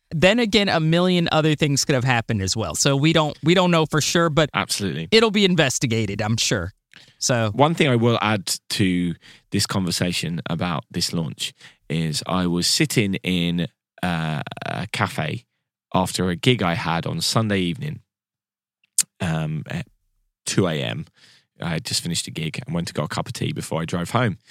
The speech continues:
Speaker 2: And they had B B C News on and they covered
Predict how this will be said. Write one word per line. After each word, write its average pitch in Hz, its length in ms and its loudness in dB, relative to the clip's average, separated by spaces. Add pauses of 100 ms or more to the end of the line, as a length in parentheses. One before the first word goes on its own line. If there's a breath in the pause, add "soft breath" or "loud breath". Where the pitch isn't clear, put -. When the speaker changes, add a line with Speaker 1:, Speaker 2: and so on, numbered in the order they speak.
(420 loud breath)
Speaker 2:
And 90 500 0 (440)
they 104 100 2
had 95 140 4
B 98 120 2
B 98 100 2
C 127 140 0
News 170 280 2
on 90 240 -4 (480)
and 110 380 0 (160)
they 120 140 2
covered 131 520 0